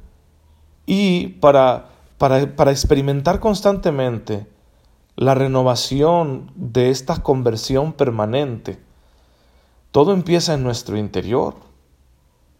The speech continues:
No nos podemos oponer al pecado, que es una ofensa a Dios, si no es con actos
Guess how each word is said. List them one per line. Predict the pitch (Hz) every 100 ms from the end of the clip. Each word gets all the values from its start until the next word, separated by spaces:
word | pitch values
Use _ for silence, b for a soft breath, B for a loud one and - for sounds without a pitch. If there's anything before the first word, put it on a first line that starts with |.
| _ _ _ _ _
No | 120 123 131 151
nos | 180 -
podemos | 156 139 139 143 135
oponer | 135 120 123 123 131
al | 135
pecado, | 135 123 127 147 147 131 131 b b b
que | -
es | 95
una | 131 131
ofensa | 123 139 147 139 120 117 -
a | 113
Dios, | 120 151 143 135 - b b b b b b b _ _
si | - 131
no | 123 139 139
es | 135 143 -
con | - 143 151 170 180 - _ -
actos | 127 139 139 - 151 147 -